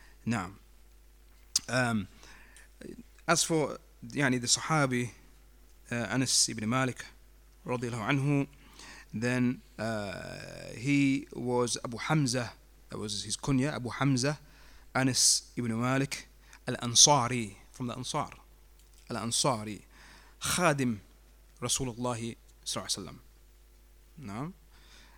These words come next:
From the, يعني, servants of the Messenger of Allah sallallahu alaihi wasallam. He was a servant for the Prophet sallallahu alaihi wasallam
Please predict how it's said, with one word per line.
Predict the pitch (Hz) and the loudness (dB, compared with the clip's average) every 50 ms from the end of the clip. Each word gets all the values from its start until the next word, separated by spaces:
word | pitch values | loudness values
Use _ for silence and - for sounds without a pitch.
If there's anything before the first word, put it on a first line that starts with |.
| - - | -20 -20
From | - - - 120 117 113 | -14 -6 -2 0 0 0
the, | 110 113 110 107 110 - - - - - - - - - - - - | 0 0 -2 -2 -4 -6 -12 -20 -20 -20 -20 -20 -20 -20 -20 -18 -6
يعني, | - 123 120 110 110 104 | -4 -2 -2 -2 -2 -2
servants | - - - 165 160 135 135 120 - | 0 4 6 6 6 6 2 -2 -2
of | 117 | -4
the | 117 | -4
Messenger | 120 117 - - 113 104 113 110 104 - - - - - - - - | -2 -2 0 0 -2 -2 -2 -4 -6 -8 -14 -20 -20 -20 -20 -20 -10
of | - 113 110 101 | -6 -6 -4 -4
Allah | 107 104 | -4 -6
sallallahu | 98 101 113 113 | -6 -8 -8 -6
alaihi | 120 127 | -4 -4
wasallam. | 127 | -4
He | 123 117 | -4 -4
was | 110 104 | -4 -2
a | |
servant | 101 - - 127 120 110 110 - - - - - - - - - - - - - - - | -2 0 0 0 0 -2 -4 -6 -8 -14 -20 -20 -20 -20 -20 -20 -20 -20 -20 -20 -20 -14
for | - - | -12 -12
the | 104 | -10
Prophet | - - 101 104 | -8 -8 -8 -8
sallallahu | 104 101 147 151 165 | -8 -4 -4 -2 0
alaihi | 180 190 202 | 2 2 2
wasallam | 196 | 2